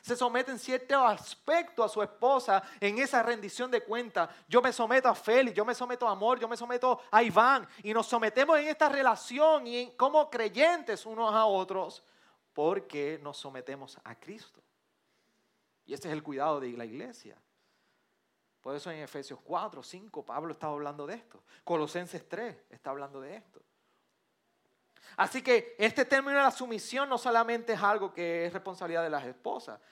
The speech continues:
es de todo creyente en general. Lo segundo es que la sumisión de la esposa es para ser entregada a alguien que ama y no a un ogro.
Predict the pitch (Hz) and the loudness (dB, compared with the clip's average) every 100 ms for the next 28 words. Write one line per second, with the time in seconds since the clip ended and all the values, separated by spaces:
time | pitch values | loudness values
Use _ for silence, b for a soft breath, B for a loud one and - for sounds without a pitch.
0 | b - 131 143 - 127 131 120 117 151 | b -14 -10 -10 -8 -10 -10 -12 -12 -12
1 | 190 123 113 95 - _ _ _ _ _ | -16 -20 -20 -20 -20 _ _ _ _ _
2 | _ _ _ _ _ 131 165 156 202 202 | _ _ _ _ _ -8 -4 -2 -2 -2
3 | 175 175 175 165 156 151 - 170 160 151 | -2 -2 -4 -2 0 0 -4 -12 -14 -16
4 | - 226 226 175 - 196 208 - 147 135 | -14 -10 -8 -2 -2 -2 -6 -6 -8 -8
5 | 151 b b - 151 170 165 139 - 170 | -12 b b -16 -10 -6 -6 -8 -10 -10
6 | 180 165 139 139 135 117 131 175 131 101 | -10 -14 -20 -14 -12 -10 -6 -6 -6 -14
7 | 98 120 _ _ - 120 - 143 139 131 | -18 -20 _ _ -16 -14 -12 -12 -12 -16
8 | 135 127 - 117 - 151 135 117 101 101 | -20 -20 -20 -20 -12 -12 -12 -14 -18 -20
9 | b b _ 127 127 127 139 120 113 110 | b b _ -20 -20 -16 -16 -16 -18 _
10 | _ - 113 120 135 143 139 135 _ _ | _ -20 -18 -16 -16 -18 -20 _ _ _
11 | _ - 131 110 110 85 | _ -10 -10 -10 -16 -20